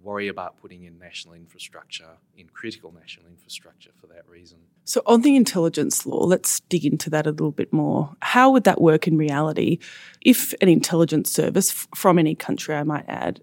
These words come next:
Speaker 2: wants to gain information, uh, from one of their companies working around the world, is it a knock on the door, let's sit down with their senior executive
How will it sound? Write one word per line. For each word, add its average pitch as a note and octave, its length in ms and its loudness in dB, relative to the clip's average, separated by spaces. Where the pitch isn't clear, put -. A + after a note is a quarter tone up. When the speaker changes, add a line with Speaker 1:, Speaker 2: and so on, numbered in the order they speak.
Speaker 2:
wants F#3 540 4
to E3 300 4
gain F3 380 4
information, D3+ 960 -2
uh, - 280 -4
from F#3 240 2
one E3 100 4
of E3 60 -2
their D3 120 -4
companies D#3 800 -6
working E3+ 460 2
around D3+ 260 -4
the D3 80 -4
world, D3+ 420 -2
is F#3 140 4
it F#3+ 80 8
a E3 180 6
knock E3+ 300 4
on F3 80 4
the D#3 80 4
door, E3 380 6
let's F3 200 2
sit - 240 2
down D#3+ 360 4
with D#3 180 0
their D3+ 160 2
senior D#3+ 360 2
executive D3+ 840 -2